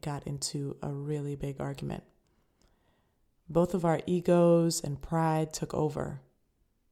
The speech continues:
They engulfed us and the situation. And as it continued to escalate, I felt us drowning, sinking deeper and deeper into a pool of words that stung,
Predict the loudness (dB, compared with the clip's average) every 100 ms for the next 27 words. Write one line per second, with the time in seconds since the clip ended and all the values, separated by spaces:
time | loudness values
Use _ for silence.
0 | _ 0 4 4 4 2 0 -4 0 2
1 | 2 -2 -4 -4 2 4 4 2 -2 -4
2 | -4 -4 -4 -4 -6 -8 -12 _ _ _
3 | _ _ 0 4 4 2 -2 -2 0 2
4 | 0 0 2 2 0 -2 -2 -2 -2 -2
5 | -4 -8 _ _ _ _ _ _ _ -6
6 | 0 0 2 -2 -4 -4 0 2 0 -2
7 | -6 -14 _ _ _ _ _ _ _ _
8 | _ _ -10 0 0 2 0 -2 -2 -4
9 | -4 -2 -2 -2 -4 -6 -2 0 0 -2
10 | -2 -2 -4 -4 -2 -4 -6 -6 -2 -2
11 | -2 0 2 2 0 -4 -8 -8 -4 -2
12 | -2 -4 -8